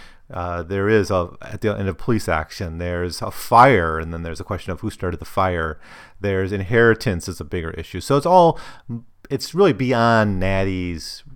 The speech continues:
repertoire of, of how to solve problems. You know, he's good at solving problems when it comes down to the gun. When it comes down to lead, he's, he's great, but with these legal things, he's a bit blinkered.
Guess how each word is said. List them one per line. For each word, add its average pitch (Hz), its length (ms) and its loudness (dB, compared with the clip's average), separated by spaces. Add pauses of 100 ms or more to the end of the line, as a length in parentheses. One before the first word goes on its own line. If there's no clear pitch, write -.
(400)
repertoire 87 800 -4
of, 82 400 -10
of 87 160 -16 (260)
how 98 120 -4
to 87 80 -10
solve 80 260 -10
problems. 82 580 -10
You 92 120 -14
know, 85 60 -12
he's 95 280 -8
good 131 300 6
at 101 260 0
solving 90 220 -2
problems 87 260 -4
when 87 80 -8
it - 60 -18
comes 82 160 -12
down 80 240 -6
to 78 360 -10 (520)
the 98 80 -4
gun. 87 340 4 (160)
When 82 140 -10
it 82 100 -14
comes 85 200 -6
down 82 160 -4
to 82 60 -6
lead, 92 360 2
he's, 80 240 -8
he's 92 180 -8
great, 95 440 -4
but 80 260 -12 (680)
with 107 160 -6
these 104 140 0
legal 110 280 2
things, 98 240 -2
he's 87 160 -6
a 82 40 -8
bit 95 180 -6
blinkered. 87 420 -8